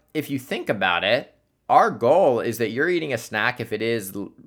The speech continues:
probably mid-afternoon for most people, maybe late morning, but let's say mid-afternoon kind of for the majority of people probably. Um, you want this to give you good energy,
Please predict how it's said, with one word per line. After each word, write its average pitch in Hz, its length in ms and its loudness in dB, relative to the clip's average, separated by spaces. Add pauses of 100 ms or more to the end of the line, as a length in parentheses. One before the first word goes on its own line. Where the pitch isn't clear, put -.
(200)
probably 131 520 2
mid-afternoon 123 720 0
for 113 140 -6
most 107 640 -6
people, 220 520 -2
maybe 147 380 -4
late 151 240 0
morning, 143 400 -2
but 117 160 2
let's 139 180 -6
say 151 120 -2
mid-afternoon 117 720 -2
kind 110 180 -6
of 98 100 -6
for 104 120 -4
the 95 80 -4
majority 120 500 0
of 120 100 -4
people 117 340 -2
probably. 110 720 0 (680)
Um, 139 400 4 (1200)
you 127 200 0
want 226 200 0
this 165 220 -2
to 123 640 0 (300)
give 120 180 -2
you 113 100 -2
good 95 260 -2
energy, 151 720 -2